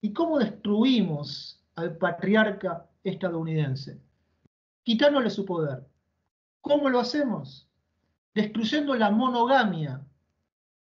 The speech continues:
¿Cómo podemos destruir la monogamia?" Y el final, el remate que es fundamental,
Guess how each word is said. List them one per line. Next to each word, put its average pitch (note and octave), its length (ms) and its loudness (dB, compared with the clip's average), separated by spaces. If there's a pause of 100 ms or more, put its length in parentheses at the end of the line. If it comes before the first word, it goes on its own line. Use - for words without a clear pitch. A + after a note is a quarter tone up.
(440)
¿Cómo C#4+ 300 4
podemos A#3 440 2
destruir A3+ 360 0
la G#3 80 2
monogamia?" G3 760 0 (580)
Y F#3 80 -2
el F#3 100 -2
final, F3 580 -2
el D#3+ 100 -4
remate E3 400 0
que D3+ 60 -4
es C3+ 60 -6
fundamental, D#3 720 -2